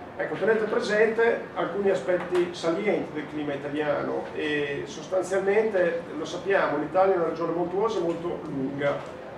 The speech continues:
e, e questo favorisce una forte variabilità del clima. Questo complica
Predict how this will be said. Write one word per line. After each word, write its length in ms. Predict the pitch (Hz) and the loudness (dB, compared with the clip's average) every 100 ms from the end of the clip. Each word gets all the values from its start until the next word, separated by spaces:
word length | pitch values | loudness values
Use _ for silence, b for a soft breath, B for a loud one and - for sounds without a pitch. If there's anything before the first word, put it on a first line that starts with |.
| - - - - - | -14 -16 -16 -14 -8
e, 460 | 160 151 143 143 143 - - - | -4 -2 0 -2 -4 -6 -12 -12
e 120 | - 156 | -10 0
questo 340 | 220 226 220 | 2 4 2
favorisce 640 | - 180 185 185 156 143 170 | 2 4 4 2 0 0 0
una 160 | 170 | 0
forte 340 | 185 196 214 220 | 0 0 -2 2
variabilità 540 | 190 185 185 175 156 | 2 4 0 0 0
del 140 | 151 151 | 0 -2
clima. 360 | 135 127 - - - - - - - - - - - - | -6 -6 -6 -8 -8 -12 -14 -14 -14 -16 -16 -14 -14 -8
Questo 320 | - 233 - - | 0 0 0 -2
complica 960 | 202 196 - 147 143 151 143 - - | 4 4 4 0 -4 -2 -2 -2 -8